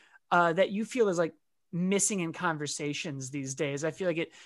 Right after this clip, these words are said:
there's so much retro and unboxing and reviews. Is there anything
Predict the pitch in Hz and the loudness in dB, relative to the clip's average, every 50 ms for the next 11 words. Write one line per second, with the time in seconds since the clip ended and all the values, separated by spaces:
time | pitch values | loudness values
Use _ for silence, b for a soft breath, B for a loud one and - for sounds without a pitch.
0 | B B B 180 180 - - 240 226 220 208 - - 175 208 208 202 - - 190 | B B B -4 -2 0 0 2 2 0 -2 -2 2 6 6 6 6 4 0 2
1 | 156 143 139 143 147 151 151 143 175 180 196 196 - - 196 170 147 147 147 151 | 2 2 2 0 -2 -2 2 6 8 8 8 6 4 -4 -4 -4 -4 -4 -2 -2
2 | 156 151 147 156 180 196 196 180 156 156 147 165 185 202 220 262 269 285 285 - | -2 -4 -4 -2 0 2 2 2 0 0 0 2 2 2 2 0 0 0 0 0
3 | - 277 262 254 254 247 240 | -2 -2 0 0 -2 -4 -6